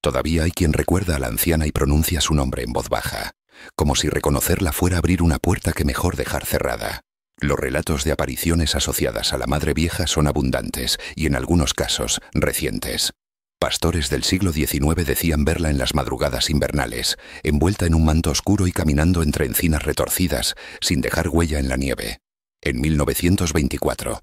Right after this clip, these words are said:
un grupo de niños aseguró haberla visto en el viejo camino a la ermita, inmóvil, mirándolos fijamente desde la distancia, hasta que desapareció al girar una esquina. Más inquietantes son los testimonios de agricultores que hablan de cosechas enteras que se tornaron negras en pocas horas,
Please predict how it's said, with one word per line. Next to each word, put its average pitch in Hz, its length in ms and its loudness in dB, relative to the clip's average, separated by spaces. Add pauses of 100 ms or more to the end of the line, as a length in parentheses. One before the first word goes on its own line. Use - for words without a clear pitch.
(260)
un 85 160 6
grupo 95 260 4
de 85 100 4
niños 87 340 4
aseguró 78 420 0
haberla 80 300 0
visto 87 300 0
en 73 80 4
el 64 100 0
viejo 82 280 0
camino 73 340 2
a 62 60 -2
la 60 80 -2
ermita, 55 520 -6 (220)
inmóvil, 76 600 2 (280)
mirándolos 76 560 2
fijamente 87 520 2
desde 71 260 0
la 62 100 -4
distancia, 57 640 -4 (240)
hasta - 280 -2
que 73 120 -2
desapareció 69 640 0
al 101 80 -2
girar 73 320 0
una 60 160 -6
esquina. 53 480 -6 (400)
Más 71 300 0
inquietantes 78 580 2
son 80 180 2
los 73 140 0
testimonios 85 640 2
de 76 80 2
agricultores 71 640 -2
que 76 140 0
hablan 82 240 2
de 71 120 2
cosechas - 500 0
enteras 67 420 0
que 78 120 0
se - 120 -2
tornaron 73 460 2
negras 73 340 0
en 67 120 -4
pocas - 320 -2
horas, 55 360 -2